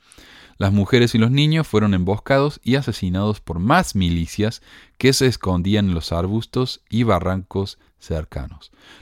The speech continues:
Los miembros de la milicia juraron guardar el secreto. Se estableció un plan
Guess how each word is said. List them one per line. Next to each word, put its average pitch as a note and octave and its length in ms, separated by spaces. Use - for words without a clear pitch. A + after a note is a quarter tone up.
Los F2+ 140
miembros G#2+ 280
de G#2 60
la F#2+ 100
milicia B2 460
juraron G2 480
guardar F#2 320
el F#2 120
secreto. - 760
Se - 160
estableció E2+ 460
un F#2+ 100
plan C3 480